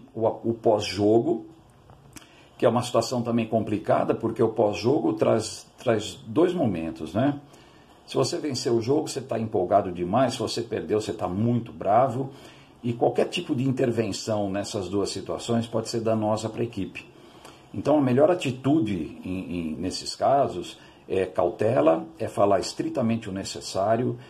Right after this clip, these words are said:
uma palavra de elogio quando a equipe foi bem, uma palavra de conforto quando a equipe não foi tão bem, enfim, evitar palestras ou aulas, né, aquelas,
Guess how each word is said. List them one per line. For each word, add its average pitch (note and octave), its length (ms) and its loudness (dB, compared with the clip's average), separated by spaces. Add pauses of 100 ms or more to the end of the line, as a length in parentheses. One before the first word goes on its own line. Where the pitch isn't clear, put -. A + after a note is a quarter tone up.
(240)
uma B2+ 180 0
palavra A2+ 420 4
de F2+ 180 -4
elogio G2+ 680 2
quando F2+ 160 -6
a F2 40 -2
equipe F2 240 -8
foi C#2+ 200 -4
bem, A2+ 340 0
uma F#2+ 160 -2
palavra E2+ 640 0
de D#2+ 120 -10
conforto F2 680 -2
quando F2 160 -6
a D#2+ 40 -4
equipe D#2+ 280 -10
não D#2+ 160 -8
foi D2 180 -6
tão C#2+ 160 -10
bem, A#2 480 0 (460)
enfim, A#2 420 0
evitar A#2 640 2
palestras F2+ 760 -2
ou D#2+ 160 -2
aulas, F2+ 500 4
né, G#2+ 260 2
aquelas, F#2 540 -4